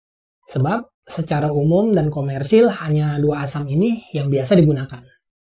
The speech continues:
Palladium dapat larut oleh asam nitrat. Tetapi kelarutannya tidak seperti tembaga atau perak. Palladium cukup kuat terhadap serangan asam nitrat, terlebih-lebih jika dalam keadaan murni. Tapi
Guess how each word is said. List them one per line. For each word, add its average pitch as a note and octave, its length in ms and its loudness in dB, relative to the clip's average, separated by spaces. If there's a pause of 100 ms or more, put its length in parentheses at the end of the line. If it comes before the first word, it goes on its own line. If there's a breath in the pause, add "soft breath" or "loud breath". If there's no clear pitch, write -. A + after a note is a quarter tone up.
(380)
Palladium A#3 640 4
dapat E3+ 240 -2
larut E3 320 2
oleh E3 160 0
asam D3 240 -2
nitrat. C#3 400 -4 (800)
Tetapi F#3 800 0
kelarutannya C#3+ 880 -2
tidak D3 240 0
seperti C3+ 400 -4
tembaga C#3+ 640 -2
atau C#3+ 100 -8
perak. C#3 480 -8 (800)
Palladium D3 640 0 (240)
cukup C3 320 -6
kuat A3+ 400 -2
terhadap D3 400 -6
serangan C#3+ 320 -2
asam C#3 240 -4
nitrat, C#3 400 -6 (240)
terlebih-lebih E3+ 800 2
jika D3+ 240 0
dalam C#3+ 240 -2
keadaan C#3 400 -4
murni. B2 400 -2 (640)
Tapi F3 480 -2